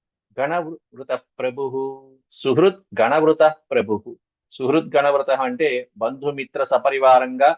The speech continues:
మొత్తం ఈ రాజైనటువంటి ధర్మరాజు ఈ ఖాండవ ప్రస్థంలోనే ఆసీత్, ఇక్కడే ఉన్నాడు. ఇక్కడ ప్రజలను చూసుకుంటూ, ధర్మబద్ధంగా పరిపాలన చేసుకుంటూ, రాజసూయ యాగానికి తగినటువంటి ఏర్పాట్లు, సంభారాలన్నీ కూడా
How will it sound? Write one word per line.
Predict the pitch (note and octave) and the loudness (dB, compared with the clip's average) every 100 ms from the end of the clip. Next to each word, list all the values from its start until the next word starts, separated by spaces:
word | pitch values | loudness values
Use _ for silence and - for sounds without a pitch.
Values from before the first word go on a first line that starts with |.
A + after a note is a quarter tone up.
| - | -2
మొత్తం | A#2 _ C3 - _ | -20 _ -18 -18 _
ఈ | A#2 G#2+ | -6 -2
రాజైనటువంటి | G2 G#2+ C3 C3 B2+ B2 A#2 G#2 | 4 4 4 2 0 0 -4 -6
ధర్మరాజు | F2+ G2+ A2+ C3+ D#3+ F#3 - _ _ _ _ _ _ _ _ _ _ _ _ B2+ | -16 -8 0 4 4 2 -4 _ _ _ _ _ _ _ _ _ _ _ _ -6
ఈ | C#3+ C#3+ | -6 0
ఖాండవ | C3+ C3+ B2+ B2 | 2 4 4 2
ప్రస్థంలోనే | - A2+ - A2+ A2+ D3 - | 0 -8 -8 -6 -6 -6 -8
ఆసీత్, | G#2 G#2 A#2+ C3 B2+ C3 C3 B2+ - C#3 C3+ _ _ _ _ _ _ _ | 0 0 0 -4 -8 -8 -10 -14 -16 -16 -16 _ _ _ _ _ _ _
ఇక్కడే | - - A2 | -14 -2 2
ఉన్నాడు. | A#2+ F#2+ F#2+ F#2 _ _ _ _ _ - | 2 2 -2 -4 _ _ _ _ _ -12
ఇక్కడ | - B2 A#2 | 0 0 2
ప్రజలను | A#2 B2+ B2 | 2 2 0
చూసుకుంటూ, | A#2 A2+ B2 B2 | -6 -10 -14 -14
ధర్మబద్ధంగా | D3+ A#2 A#2 A#2 G#2+ A2 A2 | -6 0 2 2 0 -2 -2
పరిపాలన | G#2 G#2+ A2 G#2 G2 | -4 -2 -2 -2 -8
చేసుకుంటూ, | - B2 C3 F3 | -10 -12 -8 -2
రాజసూయ | G2+ A#2+ C3+ D3 C#3 | 2 2 -2 -6 0
యాగానికి | A#2 A2+ A#2 A2+ | 2 4 2 -2
తగినటువంటి | G#2+ G#2 G2+ F#2+ F#2+ F#2 | -6 -6 -8 -12 -8 -4
ఏర్పాట్లు, | G2+ - A2 B2+ C3+ | -2 0 -2 -2 -10
సంభారాలన్నీ | - G2+ G2+ A2 G#2+ G2+ G2+ A2+ | -10 -6 2 4 6 4 2 -2
కూడా | A2+ | -6